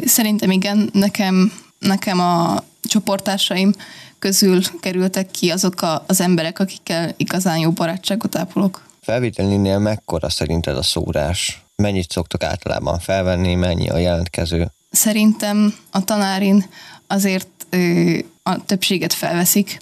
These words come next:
Speaker 1: mert annyira nincsen nagy túljelentkezés. Főleg a, az éjszakpáromon, ö, jelen esetben az angol éneken az én évfolyamon, mon, ö, ketten vagyunk.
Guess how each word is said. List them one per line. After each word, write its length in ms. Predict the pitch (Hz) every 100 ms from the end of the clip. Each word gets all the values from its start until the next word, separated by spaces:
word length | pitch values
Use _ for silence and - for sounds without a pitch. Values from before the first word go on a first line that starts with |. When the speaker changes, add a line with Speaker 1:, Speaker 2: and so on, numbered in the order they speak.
| _ _
Speaker 1:
mert 300 | 180 180 -
annyira 1080 | 175 170 165 156 - - _ 160 165 165 170
nincsen 380 | 175 185 185
nagy 240 | 170 160 -
túljelentkezés. 960 | 165 165 165 180 202 190 226 220 - -
Főleg 320 | 180 175 170
a, 240 | 147 135 -
az 160 | 170 -
éjszakpáromon, 1040 | 175 175 175 185 - 180 180 180 180 190 - - _
ö, 80 | 196 185 156 -
jelen 280 | 175 180 185
esetben 400 | 208 185 196 170
az 160 | 185
angol 260 | 160 165 160
éneken 480 | 165 170 - 185 180
az 180 | 170
én 180 | 160 156
évfolyamon, 640 | 151 - 180 170 165 185 - -
mon, 300 | 185 175 165
ö, 320 | 190 165 185
ketten 360 | 160 - 135
vagyunk. 380 | 107 131 160 190